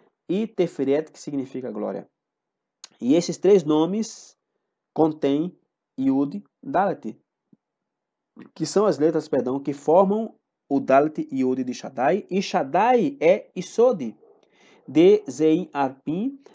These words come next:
e o fato de Shaddai e Metraton terem o mesmo valor numérico que Raya Meireman,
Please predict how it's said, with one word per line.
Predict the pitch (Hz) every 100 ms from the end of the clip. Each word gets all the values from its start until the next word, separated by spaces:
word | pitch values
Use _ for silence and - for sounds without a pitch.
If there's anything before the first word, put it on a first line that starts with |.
| _
e | 277
o | -
fato | - - 226 226
de | 208
Shaddai | - 175 143 147
e | 147
Metraton | 151 151 139 135 127
terem | 143 147
o |
mesmo | 135 165 156
valor | 143 131
numérico | 143 147 156 185 - 226 _ _ _ _
que | 156 170 202 - _ _
Raya | - 143 131 123 147 185 - - _ _ _
Meireman, | 117 139 170 156 - 127 117 110